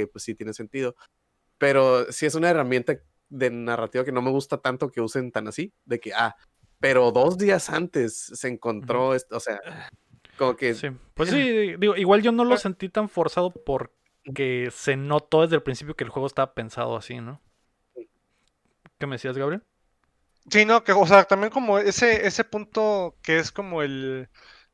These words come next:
Speaker 3: cómo te vas dando cuenta que nada más estás persiguiendo, o sea, co-, tú cuando estás con Ellie,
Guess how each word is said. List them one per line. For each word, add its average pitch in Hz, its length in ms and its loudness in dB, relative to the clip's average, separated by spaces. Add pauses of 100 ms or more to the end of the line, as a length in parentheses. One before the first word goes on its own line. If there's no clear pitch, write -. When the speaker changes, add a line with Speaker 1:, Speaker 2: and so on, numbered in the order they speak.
(400)
Speaker 3:
cómo 190 280 4
te 185 140 6
vas 165 200 8
dando 175 320 2
cuenta 160 540 0
que 127 260 0
nada 143 200 0
más 160 220 -4
estás 139 420 -2
persiguiendo, 135 1300 -6
o 120 120 -8
sea, 131 220 -2
co-, - 280 -16
tú 170 100 -4
cuando 170 200 2
estás 151 240 -2
con 151 220 -4
Ellie, 185 380 -4